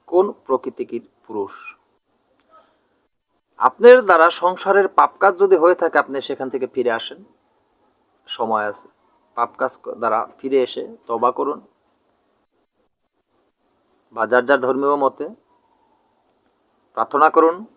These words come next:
সৃষ্টিকর্তার কাছে, পাপ কাজ থেকে ফিরে আসুন। খুব সহজেই এই সংকেত, এই ইঙ্গিতগুলি আপনাদেরকে আমি বুঝিয়ে দিলাম,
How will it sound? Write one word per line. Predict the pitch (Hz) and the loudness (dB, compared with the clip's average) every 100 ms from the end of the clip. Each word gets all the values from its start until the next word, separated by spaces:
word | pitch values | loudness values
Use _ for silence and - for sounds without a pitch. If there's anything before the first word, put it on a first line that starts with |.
| _ - | _ -20
সৃষ্টিকর্তার | 131 139 135 - 131 | -10 -6 -4 -2 -2
কাছে, | 123 - 135 _ _ _ _ _ _ _ _ _ _ _ _ _ - | -4 -6 -14 _ _ _ _ _ _ _ _ _ _ _ _ _ -10
পাপ | 120 | -10
কাজ | - 127 | -8 -10
থেকে | 127 123 | -10 -12
ফিরে | - 113 | -10 -10
আসুন। | 95 - - _ _ _ _ _ _ _ _ 1077 _ _ _ _ _ _ _ _ _ _ _ _ _ _ _ | -10 -12 -20 _ _ _ _ _ _ _ _ _ _ _ _ _ _ _ _ _ _ _ _ _ _ _ _
খুব | 190 196 | -2 0
সহজেই | 143 139 147 131 | 0 0 0 -2
এই | 120 127 | -2 -4
সংকেত, | - 117 117 117 | -4 -8 -8 -8
এই | 113 | -8
ইঙ্গিতগুলি | 117 123 113 117 113 - _ _ _ _ _ _ _ _ _ _ _ _ - | -8 -6 -6 -8 -12 -14 _ _ _ _ _ _ _ _ _ _ _ _ -20
আপনাদেরকে | - 120 117 113 | -8 -4 -2 -2
আমি | 107 | -4
বুঝিয়ে | 104 107 107 98 | -8 -8 -8 -8
দিলাম, | 95 - | -10 -14